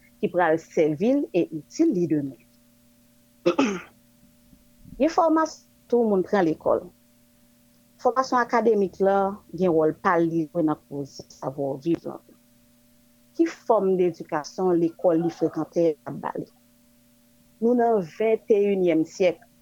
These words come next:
Se pa fè bouraj de kran sèlman ki enpòtan.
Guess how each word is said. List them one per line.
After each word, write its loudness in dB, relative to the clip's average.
Se 4
pa -2
fè 0
bouraj 2
de 2
kran 0
sèlman 0
ki 0
enpòtan. -4